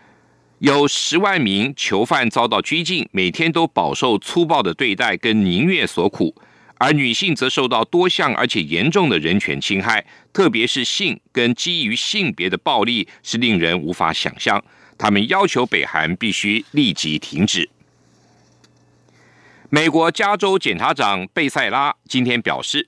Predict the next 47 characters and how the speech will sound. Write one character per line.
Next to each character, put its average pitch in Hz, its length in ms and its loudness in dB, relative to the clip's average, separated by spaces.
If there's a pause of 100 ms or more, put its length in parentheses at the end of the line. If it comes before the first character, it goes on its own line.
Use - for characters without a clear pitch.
(120)
加 185 240 0
州 180 240 0
将 151 240 -2
加 185 300 0
入 196 280 0
美 101 220 0
国 127 240 0
联 120 260 0
邦 185 180 0
政 180 220 0
府 78 220 -4
和 107 180 -2
其 120 240 -4
他 147 240 0
十 - 220 -4
一 180 160 -4
个 120 160 0
州 160 260 0 (500)
指 151 300 2
控 202 360 -2
网 107 280 2
络 139 160 2
巨 160 260 -4
擘 135 300 0
谷 71 200 -8
歌 170 280 0 (120)
滥 180 240 0
用 143 220 2
市 - 160 -4
场 67 240 -4
的 71 80 -10
优 98 180 2
势。 - 280 0 (880)
加 156 180 2
州 156 220 2
检 117 160 -2
察 139 140 2
长 110 240 0
贝 147 160 0
塞 143 160 0
拉 135 200 0
在 127 160 0
声 - 160 0
明 135 220 0
中 139 160 0
指 64 220 -4
出， - 320 2